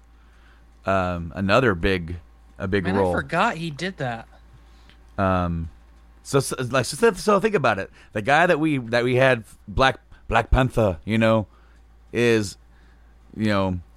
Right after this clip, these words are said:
Speaker 1: up on stage. Wow. <laughs> So, you know, to, to say that he wasn't multi, you know, you know, multi-talented or, or, or, like, didn't have multiple d-, dimensions, it's,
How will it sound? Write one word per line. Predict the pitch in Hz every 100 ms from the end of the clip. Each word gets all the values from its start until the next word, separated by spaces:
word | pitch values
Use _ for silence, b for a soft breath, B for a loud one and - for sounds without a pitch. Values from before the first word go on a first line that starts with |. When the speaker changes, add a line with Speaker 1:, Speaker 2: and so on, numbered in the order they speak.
| - - - - - - - - - - _ -
Speaker 1:
up | 120
on | 131 123
stage. | - 143 117 -
Wow. | - - - - - - -
<laughs> | 110 147 131 - - B B B
So, | 127 120 113
you | 123 131
know, | 139 131 113 117
to, | 120
to | 123
say | 143 175
that | 143
he | 143
wasn't | 147 135 123
multi, | 120 123 110
you | 104 107
know, | 104
you | 101 - -
know, | 107
multi-talented | 113 107 101 113 117 101
or, | 95 107 110
or, | 113 110
or, | 117
like, | 113 101 101
didn't | 120
have | 107 110
multiple | 107 113 - 95 92
d-, | 87 101
dimensions, | 92 95 107 117 95 87
it's, | 87 -